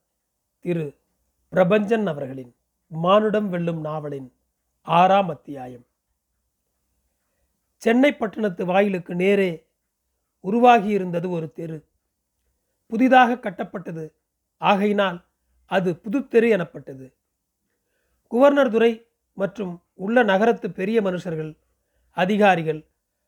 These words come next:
பல்லக்கிலும் குதிரையிலும் போய் வருகிற தெருவாகவும் அந்த புது வீதி இருந்த காரணத்தால்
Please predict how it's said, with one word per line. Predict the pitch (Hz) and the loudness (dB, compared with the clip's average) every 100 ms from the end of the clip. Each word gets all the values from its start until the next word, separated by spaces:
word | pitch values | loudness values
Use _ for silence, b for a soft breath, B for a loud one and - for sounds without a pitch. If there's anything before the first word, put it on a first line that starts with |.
| _ _ - | _ _ -4
பல்லக்கிலும் | 220 254 254 226 185 170 | 0 0 0 -4 -4 -6
குதிரையிலும் | 202 240 226 196 175 - _ - | -4 0 0 -2 -6 -10 _ -12
போய் | - 233 226 | 0 2 4
வருகிற | 202 190 175 | 0 -2 -4
தெருவாகவும் | 175 190 202 202 202 202 214 _ _ _ - | -6 -2 2 2 0 -6 -8 _ _ _ -10
அந்த | 180 170 | -8 -8
புது | - 196 226 214 | -10 -8 -6 -4
வீதி | 175 170 165 147 _ | -4 -4 -6 -10 _
இருந்த | 165 190 196 | -8 -4 -2
காரணத்தால் | 175 165 165 - 220 | -2 -4 -6 -8 -10